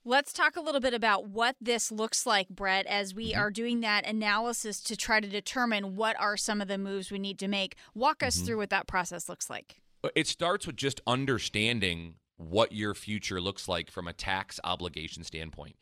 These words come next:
Speaker 2: If you have not yet had a tax reduction analysis run on your current portfolio, now is a great time to do it. It's a way where my team and I here at the Brzezinski Group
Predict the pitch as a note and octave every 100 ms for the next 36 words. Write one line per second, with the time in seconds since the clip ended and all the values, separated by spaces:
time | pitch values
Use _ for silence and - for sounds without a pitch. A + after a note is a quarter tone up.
0 | _ - - C3+ F#3 D4 G3 A2 A2+ B2
1 | - A2 G#2 F#2 G2+ F#2+ F2 E2 - _
2 | _ - G#2+ - B2 C3 - G#2 G#2 F2+
3 | G2+ - G#2+ F#2 - F2+ F2+ F2+ F2+ E2+
4 | E2+ E2+ D#2+ F2+ F2 E2 D#2 F2 F2 F#2
5 | G#2+ - G2+ F#2 - F2 - F#2+ F#2+ E2+
6 | E2 D#2+ - _ _ F#2+ A2+ D3+ D3 C3
7 | F#2 A2+ A#2 A#2 G#2+ G2 E2 F#2+ F2+ D#2
8 | - - - - - D#3+ C3 D#3 F#3 C#3+
9 | A2 A#2+ C#3 D3+ D3 D3+ C#3 G#2 G2 G2
10 | A2+ A2+ A2 G#2+ F#2 G2+ F2+ D#3+ - A2+
11 | E2+ F#2 F#2+